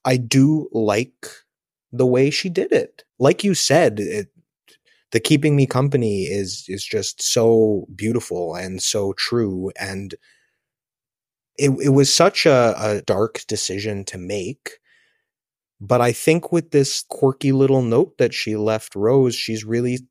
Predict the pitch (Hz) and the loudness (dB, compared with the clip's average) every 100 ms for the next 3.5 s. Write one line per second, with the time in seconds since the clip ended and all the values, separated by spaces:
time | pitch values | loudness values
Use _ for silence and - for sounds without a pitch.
0 | - - 127 135 127 120 117 113 104 98 | -12 -2 0 0 0 -2 -2 -2 -2 -4
1 | 101 - _ _ _ _ _ _ _ _ | -6 -10 _ _ _ _ _ _ _ _
2 | - 110 117 156 151 147 147 151 135 113 | -2 -2 -2 -4 2 2 2 -2 0 0
3 | 113 107 110 135 | -2 -6 -6 -6